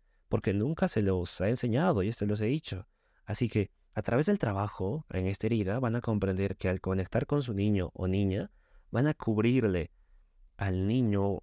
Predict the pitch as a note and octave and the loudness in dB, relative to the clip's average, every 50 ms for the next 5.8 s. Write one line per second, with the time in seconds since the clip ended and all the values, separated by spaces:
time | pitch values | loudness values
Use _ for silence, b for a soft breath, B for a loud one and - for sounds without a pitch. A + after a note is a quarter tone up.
0 | _ - - G#2 G#2 - - A2+ A#2 A2+ G#2+ G2 - - - - F#2 F#2+ G2 G2 | _ -6 -4 -2 -2 0 0 0 0 0 0 -2 -4 -6 -4 0 2 2 2 2
1 | - _ _ - - - - _ - G2+ G#2+ A2 A#2+ C3+ C3+ - C#3 B2+ A#2 - | 0 _ _ -20 -20 -20 -12 _ -2 0 2 2 2 2 0 0 0 0 0 -2
2 | - G2+ G2+ G2+ G#2 G#2 G#2+ - F2+ - - - F2 F2 E2+ E2+ D2 - - - | -2 0 0 2 0 0 -2 -4 -6 -6 -4 -2 -2 -2 -2 -2 -4 -8 -12 -18
3 | - - _ - - _ _ - - - - A#2+ A#2 A2 G#2+ - - G2 A2 A#2 | -20 -20 _ -20 -20 _ _ -20 -10 -4 0 2 2 2 2 0 0 -2 -2 -2
4 | - D3+ D3 D3 - - A2 F#2 F#2 F#2+ - - F#2 G#2+ D3+ A3 - _ _ _ | -2 -2 -2 -2 -2 -2 -2 -2 -2 -2 -2 -2 -2 -2 -2 -4 -6 _ _ _
5 | - - - - - - G2 G2+ A2 A#2 B2 A#2 A2+ G#2 E2 - | -20 -20 -20 -18 -10 -4 0 0 2 2 2 2 2 0 -2 -4